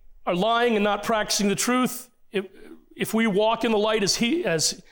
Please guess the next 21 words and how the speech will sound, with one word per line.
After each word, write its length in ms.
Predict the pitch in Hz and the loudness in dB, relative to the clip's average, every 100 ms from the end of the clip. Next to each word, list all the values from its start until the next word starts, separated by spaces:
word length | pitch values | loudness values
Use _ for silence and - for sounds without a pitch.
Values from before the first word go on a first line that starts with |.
| - - | -20 -6
he 140 | 233 | 0
himself 480 | 233 185 - 233 220 | 2 2 2 0 2
is 100 | 196 | 2
in 60 | 220 | 2
the 60 | |
light, 280 | 214 226 226 | 0 0 0
we 80 | 202 | 0
have 100 | - | 0
fellowship 460 | - 214 214 220 | -2 0 0 0
one 220 | 185 190 180 | 0 0 0
with 100 | 170 | 0
another, 380 | 190 220 233 - - - - | 0 0 -2 -4 -14 -20 -4
and 120 | 180 | -2
the 40 | 160 | 0
blood 220 | 196 233 | 0 0
of 100 | 180 | 0
Jesus, 440 | 165 240 226 233 | 0 2 2 2
his 120 | 240 | 0
son, 340 | - 233 180 160 | 2 2 0 -2
cleanses 460 | - 226 202 156 | -2 0 0 0
us 280 | 165 156 - | 0 0 -4